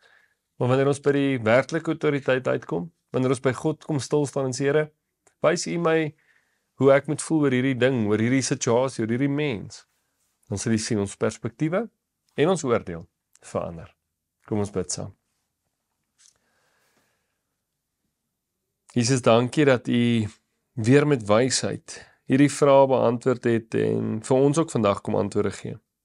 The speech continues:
Here, ons is so maklik om 'n oordeel te vel oor mense se lewens of die besluite wat hulle neem en, en ons oordeel sonder dat ons eers agterkom ons oordeel, maar U kom vandag en U nooi ons uit en U sê, "Ken die Vader."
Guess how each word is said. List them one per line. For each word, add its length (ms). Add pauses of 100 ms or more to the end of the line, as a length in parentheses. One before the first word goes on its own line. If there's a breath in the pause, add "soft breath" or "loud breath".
(1120)
Here, 180
ons 460 (800 soft breath)
is 80
so 140
maklik 480
om 100
'n 80
oordeel 380
te 100
vel 320
oor 140
mense 340
se 140
lewens 520
of 60
die 80
besluite 500
wat 180
hulle 180
neem 540
en, 160 (1000 soft breath)
en 80
ons 100
oordeel 340
sonder 260
dat 140
ons 120
eers 140
agterkom 460
ons 160
oordeel, 300
maar 120
U 80
kom 220
vandag 420
en 60
U 40
nooi 240
ons 160
uit 260
en 80
U 60
sê, 300
"Ken 180
die 120
Vader." 500